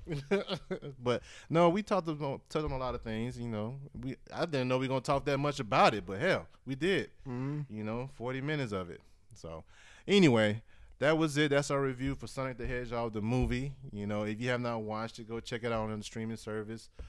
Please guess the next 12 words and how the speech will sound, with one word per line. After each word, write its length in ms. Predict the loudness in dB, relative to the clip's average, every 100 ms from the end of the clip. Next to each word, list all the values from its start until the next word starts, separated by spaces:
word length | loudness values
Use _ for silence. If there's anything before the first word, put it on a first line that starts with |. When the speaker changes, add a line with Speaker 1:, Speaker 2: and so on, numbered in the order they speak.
| -14 -4
Speaker 1:
on 240 | -4 -2
Amazon 540 | 0 0 0 0 0
and 100 | -2
Hulu, 360 | -2 0 -2 -4
if 100 | -4
you 100 | -2
have 200 | 0 0
it 80 | 0
or 60 | -4
not, 260 | -4 -6 -10 _ _ _ _ _ _
or 340 | 2 6 6
just 240 | 4 0